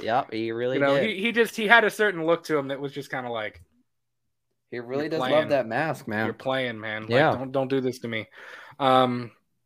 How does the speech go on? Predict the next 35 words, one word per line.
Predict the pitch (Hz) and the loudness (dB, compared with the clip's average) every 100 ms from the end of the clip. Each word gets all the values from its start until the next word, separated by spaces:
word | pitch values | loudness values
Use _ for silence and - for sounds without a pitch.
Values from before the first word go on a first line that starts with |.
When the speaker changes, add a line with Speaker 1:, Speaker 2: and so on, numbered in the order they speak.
| _ _ _ _ - - | _ _ _ _ -8 4
Speaker 2:
now, | 170 165 139 131 - | 8 8 8 2 0
I | 156 165 | 2 4
will | 156 208 220 | 6 6 6
say, | - 185 175 170 - - - | 6 8 8 4 -4 -20 0
obviously, | 165 180 175 175 170 170 | 4 6 4 4 2 2
at | 151 | 2
that | 180 202 - | 4 4 4
point, | 208 196 190 | 0 0 0
towards | 190 190 - | -2 -2 -2
the | 165 | -2
end, | 156 160 156 - - _ - | 0 -2 -4 -10 -20 _ -4
we | 151 | -2
get | 160 156 | -2 -4
Karen | - 170 160 156 | -4 -2 -2 0
back | 151 143 | -2 -2
with | 135 - | -4 -6
Allison. | 131 143 139 - 139 139 | -4 -2 -4 -4 -8 -6
Karen | 165 190 208 | -2 0 0
stabs | - 175 160 147 | -2 2 2 0
him. | 170 151 | -6 -6
She's | 143 180 160 | -8 -12 -4
back | 170 156 | -2 -2
with | 147 | -2
Allison. | 147 156 151 - 151 147 147 - _ _ | -2 -2 -4 -6 -8 -8 -12 -20 _ _
Uh, | 143 139 139 - - | -2 0 0 -2 0
I | 208 247 | 0 0
thought | - 339 403 - _ _ _ _ - | 4 6 6 2 _ _ _ _ -14
when | 196 214 214 | -2 -2 -2
Karen | - 240 277 311 233 | -4 0 2 0 0
looks | 208 226 - | -2 0 2
up, | 196 190 | 4 2
which, | 185 208 - - | -2 -6 -6 -6
of | 202 - | -8 0
course, | 220 202 - | 2 2 -2
it's, | 208 - - | -10 -10 -14